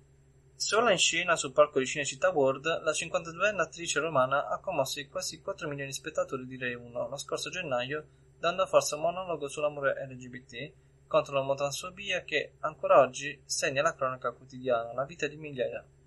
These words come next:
di persone. Ovviamente di, se riesco a trovare, eh, di tutto ciò, eh, dei video, delle clip, li lascio tutte ne-,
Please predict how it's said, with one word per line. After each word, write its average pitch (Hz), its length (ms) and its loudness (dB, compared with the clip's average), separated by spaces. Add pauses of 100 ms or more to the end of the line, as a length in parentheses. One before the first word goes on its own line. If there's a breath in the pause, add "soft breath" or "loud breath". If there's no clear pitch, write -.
(100)
di 131 140 -14
persone. 107 500 -14 (2250)
Ovviamente 170 380 4
di, 131 580 -2
se 151 220 0
riesco 160 340 2
a 147 60 2
trovare, 143 880 6
eh, 135 400 -10 (280)
di 143 200 -12 (840)
tutto 170 320 0
ciò, 135 460 8 (2000)
eh, 127 100 -12
dei 139 180 -6
video, 135 520 0
delle 113 340 2
clip, 160 580 -12 (460)
li 139 100 -6
lascio 131 320 4
tutte - 360 -6
ne-, 117 480 -10